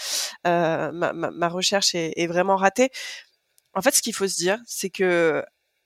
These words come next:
un, un client, c'est toujours mieux que rien, en fait. Alors certes, c'est pas idéal, mais en fait, euh, il y a aussi la, la, la réalité du quotidien. C'est très, très difficile d'avoir, euh, bah, une vingtaine de clients en interview, euh,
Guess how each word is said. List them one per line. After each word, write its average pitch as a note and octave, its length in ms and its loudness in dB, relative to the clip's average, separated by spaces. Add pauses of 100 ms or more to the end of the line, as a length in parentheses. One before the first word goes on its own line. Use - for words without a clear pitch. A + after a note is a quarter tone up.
(140)
un, G#3+ 220 2 (420)
un A3 100 2
client, A3 380 -6 (100)
c'est - 160 -18
toujours G3+ 220 -6
mieux G#3 120 -4
que A3 80 -6
rien, F3 300 -2 (240)
en - 40 -20
fait. - 240 -16 (100)
Alors F3+ 120 4
certes, - 220 -2
c'est - 100 0
pas G#3+ 120 -2
idéal, F3+ 300 -2 (380)
mais G3 220 2
en F3 80 4
fait, A3 240 -4
euh, E3+ 380 6
il E3+ 40 -6
y F3 60 4
a F3 60 6
aussi F3+ 260 0
la, E3+ 380 4 (420)
la, F3+ 300 4
la F3 160 4
réalité F#3 420 0
du F3 160 -6
quotidien. F#3+ 480 -2 (300)
C'est - 200 -8
très, - 240 0
très G#3 200 -2
difficile F3+ 520 -4
d'avoir, F3 440 2
euh, D3+ 520 -2
bah, C3+ 140 -2
une E3 240 -12
vingtaine F3 420 -2
de D#3+ 120 -6
clients F3 340 -2
en D#3+ 320 -2
interview, E3 680 -2
euh, D3+ 280 -2